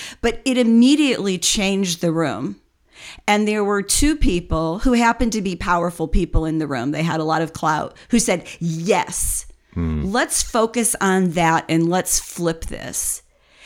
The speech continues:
Speaker 1: And
Speaker 2: Nice.
Speaker 1: to this day, I still, I don't understand why one of the power people in the room didn't do that, because it would have been so much easier for them to do than for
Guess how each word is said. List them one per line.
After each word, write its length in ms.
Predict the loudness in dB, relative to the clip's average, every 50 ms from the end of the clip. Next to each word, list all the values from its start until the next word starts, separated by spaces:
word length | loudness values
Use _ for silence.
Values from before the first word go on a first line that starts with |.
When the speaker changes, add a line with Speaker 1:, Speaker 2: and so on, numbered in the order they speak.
| -20 -20 -10 _ 0
Speaker 1:
And 260 | 2 2 2 0 -2 -8 -14 -8
Speaker 2:
Nice. 260 | -4 -2 -2 -2 -4 -2
Speaker 1:
to 160 | 0 2 2 2
this 220 | 2 0 0 0
day, 420 | 0 0 2 2 2 2 2 2 2
I 120 | 2 0
still, 260 | 0 0 0 0 0
I 120 | 2 2 2
don't 140 | 2 2 2
understand 440 | 2 2 2 2 2 2 0 2 2
why 140 | 2 2 2
one 200 | 2 2 2 2
of 140 | 0 0
the 100 | -2 -6
power 400 | -4 -2 -2 -2 -2 -2 -2 -4 -4
people 360 | -4 -4 -2 0 0 0 0
in 80 | 0 -2
the 80 | -2
room 360 | -2 0 0 0 0 0 0
didn't 280 | 0 0 2 2 2 2
do 200 | 2 0 -2 -2
that, 240 | -2 -4 -6 -6 -4
because 340 | -6 0 0 2 0 0 -2 0
it 160 | 0 0 2
would 140 | 4 4 2
have 80 | 4 4
been 180 | 4 2 2
so 180 | 2 2 2 2
much 220 | 2 2 0 0 0
easier 440 | 2 2 2 2 2 2 2 2 0
for 160 | 0 -2 0
them 200 | 0 2 2 2
to 120 | 0 -2 -2
do 300 | 0 0 2 2 0 0
than 240 | 0 0 0 0
for 520 | -2 -2 -4 -2 0 0 0 0 -2 -4